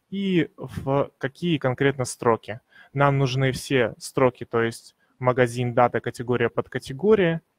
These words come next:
и план. То есть факт мы убираем, оставляем план. А, теперь выберем, из каких ячеек будут тянуться значения в нашей колонке. Для магазина это, соответственно, А три, для даты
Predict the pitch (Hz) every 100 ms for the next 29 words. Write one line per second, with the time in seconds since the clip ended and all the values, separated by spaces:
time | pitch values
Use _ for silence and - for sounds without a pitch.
0 | _ 165 196 - _ _ 120 104 98 -
1 | 113 113 - - 113 - 117 117 151 220
2 | 147 120 - 113 139 120 - 101 98 -
3 | _ - - _ _ - 117 110 - _
4 | _ _ 139 202 156 180 143 131 127 127
5 | - 135 - 147 - - _ 123 139 -
6 | 226 175 120 151 135 120 - 135 160 -
7 | 117 113 _ 123 120 - - 151 120 107
8 | 123 131 - 117 110 101 - _ _ _
9 | _ 135 139 135 131 127 131 123 104 -
10 | 120 117 - 113 113 113 - 110 - 123
11 | - 240 247 _ _ _ _ _ _ _
12 | _ 127 123 123 113 - _ 139 127 113
13 | - 123